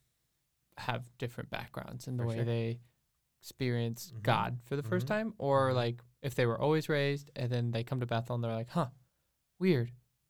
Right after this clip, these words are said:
Speaker 1: I don't have to follow my
Speaker 2: Mm-hmm.
Speaker 1: family's way of thinking about Christ," and they
Speaker 2: Totally.
Speaker 1: get to, like, just explore more, like you did.
Speaker 2: Yeah, yeah, I think that's one of my favorite things about Bethel. I was just saying, so I teach well-being to first-year
Speaker 1: Mm-hmm.
Speaker 2: students,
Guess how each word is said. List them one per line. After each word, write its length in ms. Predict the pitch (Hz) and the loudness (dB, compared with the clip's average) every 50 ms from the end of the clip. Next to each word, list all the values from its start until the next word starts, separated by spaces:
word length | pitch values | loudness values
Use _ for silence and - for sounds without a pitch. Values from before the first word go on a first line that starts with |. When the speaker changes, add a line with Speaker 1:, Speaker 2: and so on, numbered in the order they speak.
| - - | -6 -4
Speaker 1:
I 80 | 139 | 0
don't 260 | 127 147 143 135 - - - _ _ _ _ | 4 6 6 4 4 -2 -12 _ _ _ _
have 240 | - 156 214 226 - | -2 0 0 0 0
to 320 | - 135 120 113 110 113 - _ _ _ _ _ _ _ - | 4 4 6 4 4 0 -6 _ _ _ _ _ _ _ 2
follow 420 | 131 127 123 123 120 120 120 117 | 4 4 6 4 4 2 2 0
my 240 | 120 123 120 117 117 117 | 0 0 2 2 2 2
Speaker 2:
Mm-hmm. 80 | 117 | 0
Speaker 1:
family's 600 | - 123 120 120 120 120 117 117 117 117 - - - | 0 0 2 2 2 2 0 0 -2 -6 -8 -12 -12
way 240 | 185 139 127 120 120 | -8 -4 -2 -2 0
of 200 | 117 117 113 113 117 - - | 0 -2 -2 -4 -8 -12 -10
thinking 280 | - 131 123 - 123 | -10 -8 -6 -4 -4
about 220 | 117 117 110 - - | -2 -2 -2 -4 -4
Christ," 440 | - 120 113 113 120 - - - 120 | -6 -6 -4 -4 -6 -8 -12 -10 -6
and 140 | 127 123 120 | -4 -2 0
they 80 | 120 120 | 2 2
Speaker 2:
Totally. 80 | 120 120 | 2 0
Speaker 1:
get 100 | 123 123 | -2 -4
to, 280 | - - 123 120 120 120 | -4 -4 -2 -2 -2 -2
like, 200 | 127 123 120 120 120 - _ - | -4 -6 -6 -6 -8 -12 _ -14
just 180 | - 135 - | -12 -8 -8
explore 300 | 135 123 - - 156 165 151 | -8 -8 -6 -4 -2 -2 -2
more, 200 | 127 - - - _ _ _ - | -4 -6 -10 -14 _ _ _ -10
like 120 | 135 131 - | -8 -4 -2
you 60 | 202 | -2
did. 200 | 208 139 107 - - _ _ _ _ _ _ _ | -2 -2 -4 -8 -14 _ _ _ _ _ _ _
Speaker 2:
Yeah, 440 | - 117 120 117 113 113 113 110 110 113 | -4 0 2 2 2 2 2 0 0 -2
yeah, 40 | |
I 40 | 113 | -4
think 160 | 120 - 147 143 | -6 -4 -2 -4
that's 120 | 135 135 | -2 -2
one 100 | 127 117 | -4 -4
of 60 | 107 | -4
my 40 | 101 | -4
favorite 260 | 98 - 104 98 95 | -6 -6 -6 -8 -6
things 160 | - 98 101 101 | -8 -10 -10 -8
about 220 | 110 104 104 107 | -10 -10 -8 -8
Bethel. 240 | 107 104 - 113 107 | -8 -8 -6 -6 -6
I 40 | 107 | -6
was 120 | 107 104 | -6 -4
just 180 | - 110 - - | -6 -6 -4 -4
saying, 280 | 117 107 107 107 107 - | -4 -4 -4 -4 -6 -8
so 140 | - - 120 | -6 -2 -2
I 60 | 113 | -2
teach 280 | 110 - 120 117 110 - | 0 0 -2 -4 -4 -4
well-being 600 | 113 101 101 104 101 - 104 104 104 104 107 110 | -6 -4 -4 -4 -4 -6 -6 -6 -6 -6 -8 -8
to 340 | - 110 101 101 101 104 117 - | -10 -10 -8 -8 -8 -8 -10 -12
first-year 320 | - - - 147 127 131 | -12 -8 -4 0 2 2
Speaker 1:
Mm-hmm. 60 | 123 120 | 2 2
Speaker 2:
students, 260 | 117 104 104 113 | -2 -4 -8 -10